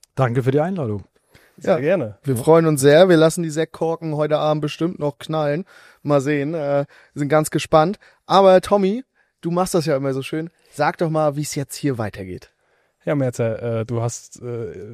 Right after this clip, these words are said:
Speaker 2: es eben schon gehört, äh, im Vorgespräch. Äh, der Gast darf sich bei uns immer kurz
Speaker 1: Mhm.
Speaker 2: selbst vorstellen.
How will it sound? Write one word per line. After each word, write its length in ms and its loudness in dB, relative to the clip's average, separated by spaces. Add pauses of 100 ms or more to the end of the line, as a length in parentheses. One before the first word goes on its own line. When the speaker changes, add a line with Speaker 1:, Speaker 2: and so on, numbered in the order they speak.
(120)
Speaker 2:
es 140 -8
eben 160 -2
schon 160 2
gehört, 360 4
äh, 320 -4
im 140 -4
Vorgespräch. 640 0
Äh, 340 0
der 140 0
Gast 240 0
darf 100 4
sich 160 -6
bei 80 0
uns 160 0
immer 380 -2
kurz 260 -2
Speaker 1:
Mhm. 60 -8
Speaker 2:
selbst 240 0
vorstellen. 560 -2